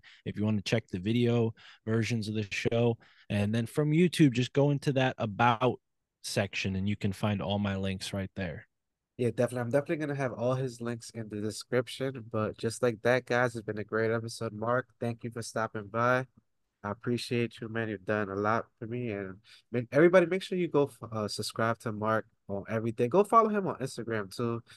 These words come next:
Speaker 2: And, um, yo, just my family thinks I'm crazy. It's been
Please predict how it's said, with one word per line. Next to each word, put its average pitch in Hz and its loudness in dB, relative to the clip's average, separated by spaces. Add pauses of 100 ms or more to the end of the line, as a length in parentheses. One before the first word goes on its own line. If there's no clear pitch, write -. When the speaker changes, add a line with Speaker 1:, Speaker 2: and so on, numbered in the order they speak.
(360)
Speaker 2:
And, 117 0
um, 120 0 (140)
yo, 151 -2
just - -8
my 117 -2
family 123 -2
thinks 127 -8
I'm 120 -10
crazy. 139 -2 (720)
It's 107 0
been 117 6